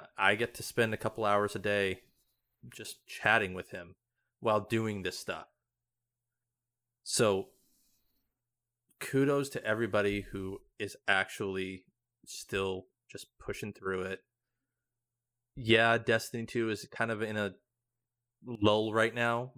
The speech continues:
but it will pick up. Um, if you're kind of bored with it right now, jump into a different game. I, I know I've been jumping into a few different games just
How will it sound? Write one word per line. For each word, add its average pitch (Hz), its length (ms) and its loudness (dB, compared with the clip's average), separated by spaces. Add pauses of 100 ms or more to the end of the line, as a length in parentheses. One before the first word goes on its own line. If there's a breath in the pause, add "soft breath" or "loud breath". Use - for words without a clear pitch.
(100)
but 101 260 0
it 107 180 -2
will 104 200 0
pick 104 260 -6
up. 101 220 -2 (1800)
Um, 95 280 -8 (580)
if 101 200 -4
you're 104 80 -8
kind 113 180 4
of 101 120 -2
bored 110 220 2
with 139 140 -2
it 156 140 0
right 156 180 -2
now, 180 240 -4 (320)
jump 107 220 -4
into 120 160 0
a 135 60 0
different 151 340 -2
game. 170 260 -4 (1040)
I, 92 220 4 (160)
I 101 180 6
know 123 220 6
I've 123 380 6
been 113 200 0
jumping 113 320 -2
into 107 320 -2 (460)
a 110 100 -2
few 107 300 -4
different 98 260 -4
games 92 420 -8
just - 300 -8